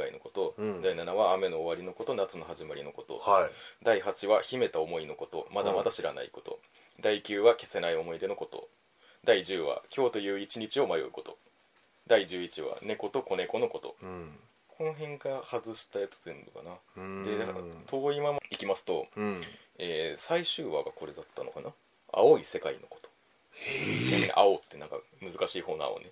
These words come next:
Speaker 2: あー、はいはいはいはい。
Speaker 1: まあ確かにそう。このキーワードを言い換えると、青い世界になります。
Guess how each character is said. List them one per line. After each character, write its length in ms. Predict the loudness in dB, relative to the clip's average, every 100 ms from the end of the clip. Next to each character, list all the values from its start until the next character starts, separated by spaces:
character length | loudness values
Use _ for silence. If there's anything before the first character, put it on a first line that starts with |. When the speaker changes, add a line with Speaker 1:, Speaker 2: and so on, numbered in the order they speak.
| _
Speaker 2:
あ 560 | 12 12 12 12 12 12
ー、 80 | 12
は 80 | 12
い 40 |
は 160 | 12 8
い 40 |
は 140 | 8 4
い 20 |
は 60 | 2
い。 240 | -2 -4 -8 -20 _ _ _
Speaker 1:
ま 100 | -8
あ 20 | -6
確 180 | -6
か 40 | -8
に 60 |
そ 120 | -14 -16
う。 40 | -18 _ _ _ _ -12
こ 100 | -10
の 80 |
キ 140 | -6 2
ー 120 | 6
ワ 160 | 8 8
ー 20 |
ド 120 | 6
を 300 | 4 4 2 4 4 2
言 100 | 6
い 40 |
換 120 | 10
え 80 | 10
る 100 | 6
と、 260 | 0 0 -2 _ -18 2
青 240 | 4 4
い 40 | 2
世 120 | -4
界 160 | -6 -6
に 80 |
な 60 | -12
り 80 | -16
ま 100 | -18
す。 140 | -20